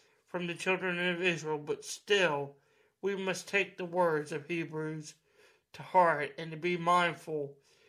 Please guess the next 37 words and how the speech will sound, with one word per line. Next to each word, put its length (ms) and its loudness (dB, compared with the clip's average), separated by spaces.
to 100 -12
keep 300 -4
our 140 6
heart 280 4
open 380 0
and 100 -10
not 240 -4
hardened 600 0
toward 420 2
the 120 -8
Spirit 480 -4
of 140 -8
God. 420 -6
There 220 2
are 60 2
many 320 0
things 480 -10
that 140 -10
can 160 -12
happen 520 -4
in 220 -8
life, 440 -4
but 200 -8
when 240 0
we 140 -2
remain 480 -2
close 360 -2
to 80 -8
God, 400 -4
his 220 -6
Spirit 680 -6
will 140 -4
keep 580 -8
and 140 -10
preserve 540 -4
our 160 0
heart, 420 -8